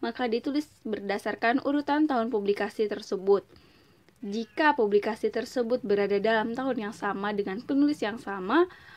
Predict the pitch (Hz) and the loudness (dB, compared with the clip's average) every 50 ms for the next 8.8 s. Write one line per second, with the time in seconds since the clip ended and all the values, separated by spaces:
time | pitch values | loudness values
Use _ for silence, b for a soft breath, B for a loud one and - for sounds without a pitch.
0 | B B _ - 277 285 - 339 349 - 302 254 226 233 226 - 240 240 262 - | B B _ -4 -2 4 4 4 4 4 2 2 2 0 0 2 2 2 2 0
1 | 311 302 311 294 294 - - 262 226 226 254 269 - 208 202 - 233 233 226 247 | -2 -2 -2 -2 -2 -2 -4 -4 -2 0 -2 -2 -2 -4 -4 -2 0 0 0 -2
2 | 247 - 208 208 202 202 202 202 208 - 277 254 277 302 320 311 262 233 208 202 | -2 0 -2 -2 -2 -2 -6 -8 -8 -4 -2 -2 0 2 4 4 2 2 0 -2
3 | 202 202 220 - 226 233 247 240 240 208 202 202 - - _ _ - 208 220 269 | -2 -4 -4 -4 -4 -6 -4 -4 -4 -4 -4 -4 -6 -14 _ _ 0 2 4 4
4 | 349 - - - - 214 214 202 180 - - - 208 185 185 180 185 226 285 330 | 2 0 -6 -10 -6 -4 -2 -2 -2 -4 -4 -2 -2 -2 -2 0 2 2 4 2
5 | 330 285 - - 202 202 208 - - 196 196 220 302 339 B B B B B B | 2 0 -4 -4 -4 -4 -6 -8 -8 -6 -4 -4 -4 -6 B B B B B B
6 | B B B - 262 302 302 277 254 254 233 214 208 214 220 - - 269 - - | B B B -2 2 4 6 6 6 4 2 2 2 0 0 -2 -4 -6 0 2
7 | 349 359 - 294 226 208 202 190 190 - 214 208 220 208 190 190 185 - - 220 | 2 2 2 0 0 0 0 0 0 -2 -4 -6 -4 -4 -4 -4 -4 0 0 0
8 | 233 254 277 - 233 214 196 185 196 185 185 180 - 196 180 170 | 0 0 -4 -4 -4 -4 -4 -4 -4 -4 -6 -4 -4 -4 -4 -4